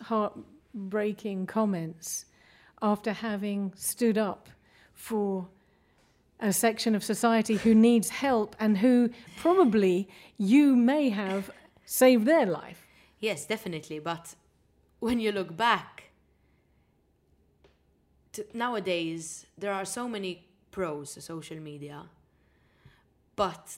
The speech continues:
Speaker 2: the cons, <laughs> I feel, override the pros, like, hands down, hands down. And I'm on social media because of my work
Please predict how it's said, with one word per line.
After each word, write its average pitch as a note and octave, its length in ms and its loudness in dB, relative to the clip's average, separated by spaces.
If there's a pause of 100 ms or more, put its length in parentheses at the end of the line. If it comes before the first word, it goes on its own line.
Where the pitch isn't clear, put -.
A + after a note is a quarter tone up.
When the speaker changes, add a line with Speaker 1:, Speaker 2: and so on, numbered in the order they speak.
Speaker 2:
the G3+ 80 -8
cons, F3 720 -8 (140)
<laughs> - 120 -20
I F#3 180 -10
feel, G3 380 -10 (380)
override F3+ 680 -6
the E3+ 160 -12 (280)
pros, E3+ 520 -6
like, E3+ 420 -16 (800)
hands E3+ 360 -2
down, D3 400 -8 (420)
hands F#3 380 0
down. D3 300 -8 (800)
And F#3+ 140 2
I'm A#3 160 2
on A#3 200 2
social F3+ 400 -4
media E3+ 460 -2
because E3 260 -8
of E3 140 -10
my D#3+ 200 -8
work G3+ 440 -2